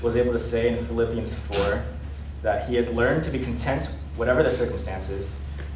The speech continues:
He said, "I know what it is to be in need, and I know what it is to have plenty.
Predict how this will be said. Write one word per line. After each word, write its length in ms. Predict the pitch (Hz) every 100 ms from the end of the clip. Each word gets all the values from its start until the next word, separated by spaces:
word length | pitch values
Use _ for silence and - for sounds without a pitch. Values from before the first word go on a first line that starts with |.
| - - -
He 60 |
said, 180 | 113 110
"I 120 | 110
know 240 | 113 120 147
what 120 | 151
it 100 | 123
is 200 | 117 120
to 60 | 117
be 80 |
in 120 | 107 107
need, 220 | 117 127
and 100 | 110
I 100 | 107
know 140 | 113
what 120 | 123
it 120 | 120 110
is 180 | 120 -
to 60 |
have 140 | 107 -
plenty. 400 | 127 123 -